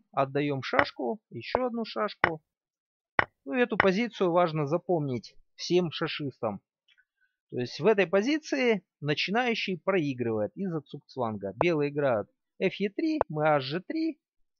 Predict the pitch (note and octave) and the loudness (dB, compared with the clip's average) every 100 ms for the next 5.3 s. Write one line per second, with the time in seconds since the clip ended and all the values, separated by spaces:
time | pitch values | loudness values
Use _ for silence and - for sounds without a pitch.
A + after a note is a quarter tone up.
0 | _ - _ - A#3 A#3+ G#3+ - G#3 E3+ | _ -12 _ -6 -4 0 0 2 2 2
1 | _ _ _ _ _ _ _ - D3 C#3 | _ _ _ _ _ _ _ -4 0 4
2 | C3+ C3+ B2+ E3+ F#3+ G3+ - - D#4 B3+ | 4 4 2 2 2 0 -6 -4 2 2
3 | E3+ F3 E3+ F3 F3 - - - - G#3+ | 2 0 0 -2 -2 0 0 0 -4 -4
4 | D#3 G3+ G#3 - D#3 C#3+ B2 A#2+ - A#2 | -4 -6 -6 -2 0 0 -4 -8 -4 -2
5 | A2+ - - | -2 -6 -12